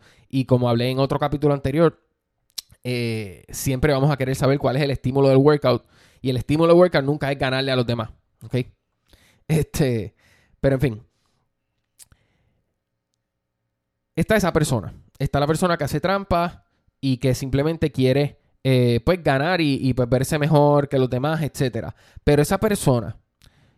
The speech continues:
número uno, sabe que está cortando repeticiones. Yo pienso que cada cual es responsable de sus acciones. Y cuando tú cortas reps,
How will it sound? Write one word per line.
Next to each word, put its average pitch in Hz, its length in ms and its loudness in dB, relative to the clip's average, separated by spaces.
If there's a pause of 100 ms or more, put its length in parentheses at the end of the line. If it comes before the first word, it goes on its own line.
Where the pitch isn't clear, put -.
número 151 320 4
uno, 277 420 2
sabe 175 600 -2 (160)
que 147 100 -6
está - 220 -4
cortando 190 400 0
repeticiones. 190 680 -2 (2000)
Yo 135 240 4
pienso 156 480 -4 (200)
que 135 120 -2
cada 131 220 0
cual 139 400 0 (440)
es 139 120 -2
responsable 139 800 -2
de 117 460 -4
sus 123 220 -6
acciones. 127 440 -2 (2250)
Y 151 100 -4
cuando 147 240 2
tú 143 100 2
cortas 180 320 0
reps, 220 520 -6